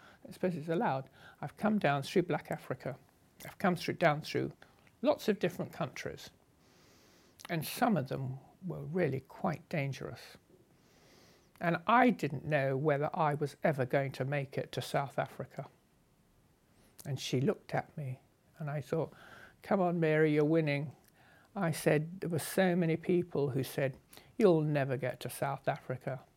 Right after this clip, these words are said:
But I said, "I've made it, and I've come to see your lovely country."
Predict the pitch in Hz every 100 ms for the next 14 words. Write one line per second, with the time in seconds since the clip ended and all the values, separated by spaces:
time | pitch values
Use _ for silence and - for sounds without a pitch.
0 | _ _ _ _ _ - 131 117 - 139
1 | - - - 135 - 151 143 139 143 -
2 | - - 143 123 - 170 151 - - 139
3 | 147 139 131 143 170 160 135 - 151 -
4 | - 147